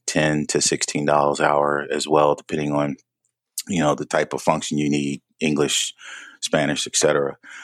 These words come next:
Uh, if we go over to the E U, you know, and, um, in, in Europe and U K, that's gonna be an interesting market for a U S client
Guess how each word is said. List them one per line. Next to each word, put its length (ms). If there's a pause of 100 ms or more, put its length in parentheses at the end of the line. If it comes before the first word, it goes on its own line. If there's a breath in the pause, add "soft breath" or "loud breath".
(280 loud breath)
Uh, 400
if 120
we 60
go 320
over 260
to 440
the 160
E 80 (180)
U, 300 (360)
you 100
know, 420
and, 580 (220)
um, 440 (400)
in, 140
in 180
Europe 400
and 140
U 140
K, 460 (320 loud breath)
that's 180
gonna 160
be 160
an 60
interesting 640
market 500
for 320
a 120
U 320
S 140
client 500